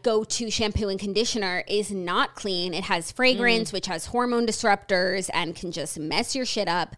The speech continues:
Speaker 1: So I switched to Clean Hair Care, and now I use Vegamour, their shampoo and conditioner. And one, like, the peace of mind is everything. And second of all, like,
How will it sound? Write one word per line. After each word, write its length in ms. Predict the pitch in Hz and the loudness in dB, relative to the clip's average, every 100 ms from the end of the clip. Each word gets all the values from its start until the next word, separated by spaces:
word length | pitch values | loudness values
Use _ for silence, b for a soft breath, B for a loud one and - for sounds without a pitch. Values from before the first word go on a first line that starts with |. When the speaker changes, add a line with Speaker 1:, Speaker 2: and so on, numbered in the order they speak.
| B B | B B
Speaker 1:
So 500 | - - 254 220 208 - | -12 0 4 4 4 2
I 100 | 208 | 0
switched 280 | 240 233 - | 0 -2 -4
to 60 | |
Clean 220 | 262 226 214 | -2 -2 0
Hair 160 | 190 | -2
Care, 220 | 190 214 | 2 2
and 120 | 202 202 | 2 2
now 160 | 180 | 2
I 40 | 202 | 2
use 240 | 254 262 | 0 -2
Vegamour, 420 | 214 202 196 185 | -2 -2 -4 -2
their 100 | 190 | -2
shampoo 360 | 190 196 196 190 | -4 -4 -4 -6
and 80 | 196 | -4
conditioner. 420 | 208 175 190 190 | -4 -4 -2 -2
And 140 | 202 | 2
one, 180 | 226 226 | 4 4
like, 140 | 196 | 0
the 80 | - | -4
peace 240 | - 208 190 | -6 -4 -4
of 80 | |
mind 260 | 175 156 175 | -4 -4 -4
is 100 | 165 | -4
everything. 420 | - 170 180 175 185 | -4 -2 -4 -4 -4
And 80 | |
second 220 | 277 302 285 | 0 0 0
of 80 | |
all, 100 | 208 | 0
like, 160 | 196 | 0